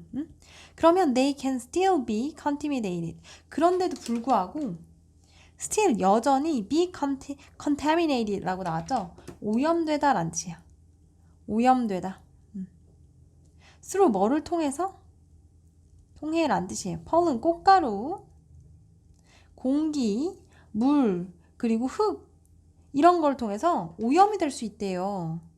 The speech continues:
벌이요. 그쵸? 그래서 이러한,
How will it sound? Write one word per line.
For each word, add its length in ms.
벌이요. 840
그쵸? 320
그래서 160
이러한, 960